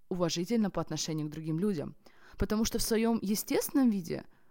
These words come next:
большинство из нас не ужасные, не злые, не безразличные.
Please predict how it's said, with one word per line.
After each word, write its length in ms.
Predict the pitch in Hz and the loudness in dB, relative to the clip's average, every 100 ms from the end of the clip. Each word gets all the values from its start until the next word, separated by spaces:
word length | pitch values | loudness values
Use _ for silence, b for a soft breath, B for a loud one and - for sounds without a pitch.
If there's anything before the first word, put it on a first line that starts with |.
| b b | b b
большинство 440 | 202 214 - 285 | -2 -2 -2 0
из 60 | 247 | 2
нас 420 | 254 262 - - | 2 2 -4 -4
не 180 | 185 208 | 2 2
ужасные, 640 | 180 165 190 214 - 165 | 2 0 -2 -4 -6 -6
не 160 | 160 175 | -4 -4
злые, 560 | - 156 196 208 185 | -6 -6 -4 -4 -4
не 160 | 165 170 | -4 -4
безразличные. 920 | 165 165 170 151 185 208 - 156 64 | -4 -2 -4 -4 -6 -6 -6 -8 -12